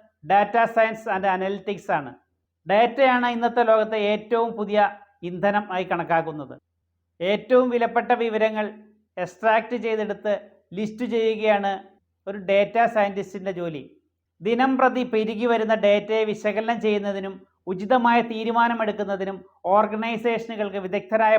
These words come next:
പ്രൊഫഷണലുകളുടെ ആവശ്യമുണ്ട്. ഡാറ്റ അനലൈസ് ചെയ്യുന്നതിനും ഒരു സിസ്റ്റത്തിലൂടെ അവ ഇംപ്ലിമെന്റ് ചെയ്യുന്നതിനും മെഷീൻ ലേണിംഗിൻ്റെ പ്രാധാന്യം വളരെ വലുതാണ്. ഡാറ്റ എഞ്ചിനീയറിംഗും മെഷീൻ ലേണിംഗും കൂടെ സംയുക്തമായിട്ടുള്ള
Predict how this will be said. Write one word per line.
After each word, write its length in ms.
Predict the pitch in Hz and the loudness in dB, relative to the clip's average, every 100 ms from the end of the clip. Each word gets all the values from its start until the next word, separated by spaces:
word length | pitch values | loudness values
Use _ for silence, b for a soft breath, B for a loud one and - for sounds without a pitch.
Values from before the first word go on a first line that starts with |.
| 214 | 2
പ്രൊഫഷണലുകളുടെ 680 | 196 190 214 208 208 202 190 | 0 -2 -4 -4 -2 2 2
ആവശ്യമുണ്ട്. 460 | 180 180 190 175 135 - _ _ _ _ _ _ 165 | 2 -2 -12 -10 -12 -14 _ _ _ _ _ _ 0
ഡാറ്റ 320 | 202 214 220 247 233 | 2 2 2 2 2
അനലൈസ് 440 | 226 233 247 247 247 | 0 2 2 2 0
ചെയ്യുന്നതിനും 500 | 233 214 214 208 214 190 | 0 0 -2 -4 -6 -6
ഒരു 100 | 214 208 | -8 -6
സിസ്റ്റത്തിലൂടെ 720 | 208 - 233 233 226 233 226 220 - 185 | -8 -6 -6 -4 -2 0 0 -2 -4 0
അവ 80 | 214 208 - _ _ 202 | 2 2 -2 _ _ -6
ഇംപ്ലിമെന്റ് 480 | 208 240 254 240 254 | -2 0 2 0 -2
ചെയ്യുന്നതിനും 500 | 240 220 214 208 202 202 - _ _ - | 0 0 0 -4 -4 -8 -14 _ _ -6
മെഷീൻ 340 | 208 214 247 262 | -4 -2 -2 0
ലേണിംഗിൻ്റെ 480 | 240 226 214 208 208 202 | 0 0 -2 -2 -2 2
പ്രാധാന്യം 520 | 185 180 190 190 190 190 | 2 0 -2 -4 -8 -8
വളരെ 240 | 165 180 185 | -4 -2 -2
വലുതാണ്. 420 | 175 170 170 143 110 _ _ _ _ - | -2 -2 -2 -4 -8 _ _ _ _ -4
ഡാറ്റ 300 | 175 208 214 240 240 | 0 2 4 4 4
എഞ്ചിനീയറിംഗും 640 | 220 214 226 226 226 226 214 | 0 -4 -2 -2 -2 -8 -6
മെഷീൻ 340 | 214 214 240 233 | -6 -4 -4 -2
ലേണിംഗും 320 | 226 220 214 202 | -2 -2 -2 0
കൂടെ 160 | 202 208 - _ 190 | 0 0 -4 _ -4
സംയുക്തമായിട്ടുള്ള 1000 | 196 214 214 240 220 208 208 202 196 | -4 -4 0 2 4 2 0 -2 0